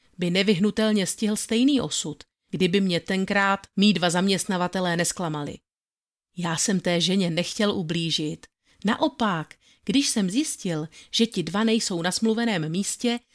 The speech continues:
snažil jsem se jí zbavit a přimět ji, aby se vrátila domů. Chtěl jsem ji zastrašit, no a tak jsem jí chtěl popadnout kolem krku. Jen rukama, žádný provaz jsem neměl, jak tvrdí ona.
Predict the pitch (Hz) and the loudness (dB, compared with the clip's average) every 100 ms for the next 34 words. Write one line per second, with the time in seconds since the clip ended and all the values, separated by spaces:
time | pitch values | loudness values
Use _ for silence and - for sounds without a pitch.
0 | - - 170 165 190 185 214 196 214 202 | -18 -10 -6 -2 0 0 0 0 0 -2
1 | 170 190 226 196 151 - - - - - | -2 -2 0 0 -2 -6 -20 -16 -8 -2
2 | 226 226 240 254 262 - 240 254 254 254 | 2 4 2 2 0 2 0 -2 -2 -2
3 | 254 269 254 277 277 233 175 - _ _ | -2 -2 0 2 2 2 -2 -10 _ _
4 | _ _ _ - 165 165 214 196 185 202 | _ _ _ -8 -4 -2 2 2 2 0
5 | - 269 262 - 208 175 - - - 285 | 0 0 0 0 0 -2 -10 -8 0 2
6 | 294 302 330 320 294 330 302 262 294 277 | 2 0 0 0 0 0 2 2 2 2
7 | 302 285 - 294 285 320 - 269 220 190 | 2 0 2 2 2 -2 -2 0 0 0
8 | _ _ _ - 185 214 247 285 302 311 | _ _ _ -2 6 8 8 4 2 2
9 | 285 262 226 - 170 175 247 247 226 233 | 2 2 2 2 2 4 4 4 0 -2
10 | - 254 233 262 320 311 247 214 - 202 | 0 2 4 2 0 -2 -2 -2 -4 -6
11 | 180 180 165 156 143 | -4 -4 -4 -6 -8